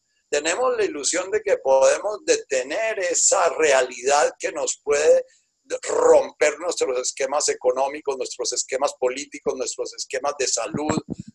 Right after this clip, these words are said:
nuestros esquemas familiares, etcétera, ¿no? Ah, yo estoy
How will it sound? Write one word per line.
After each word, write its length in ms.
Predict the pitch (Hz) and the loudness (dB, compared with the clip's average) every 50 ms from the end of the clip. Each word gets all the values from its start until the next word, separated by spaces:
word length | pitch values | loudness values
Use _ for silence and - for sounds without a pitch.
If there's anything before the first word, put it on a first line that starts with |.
| - - | -12 -8
nuestros 320 | 143 139 - - 135 135 - _ | -6 -6 -6 -6 -10 -14 -16 _
esquemas 500 | - - - - - 135 - 151 151 139 - | -20 -20 -10 -8 -6 -2 0 0 0 0 0
familiares, 840 | 139 135 - 120 120 110 110 - 131 139 139 139 139 143 123 - | -2 -2 -2 -4 -8 -14 -6 -2 0 2 2 2 0 0 -2 -2
etcétera, 680 | - - - - - 156 147 - - 110 - 104 101 - - | -4 -4 -2 -2 -2 -2 -2 -4 -8 -12 -10 -10 -10 -8 -10
¿no? 200 | 120 110 - _ _ _ _ _ _ _ - | -10 -10 -12 _ _ _ _ _ _ _ -2
Ah, 240 | - 143 160 165 156 - | 2 4 4 2 2 0
yo 400 | 135 135 143 147 156 190 - - _ _ - | 0 0 2 2 2 0 -2 -8 _ _ -8
estoy 840 | - - - - _ - 127 135 135 139 147 147 151 151 151 | -6 -6 -6 -8 _ -2 0 0 2 2 0 -2 -2 -4 -6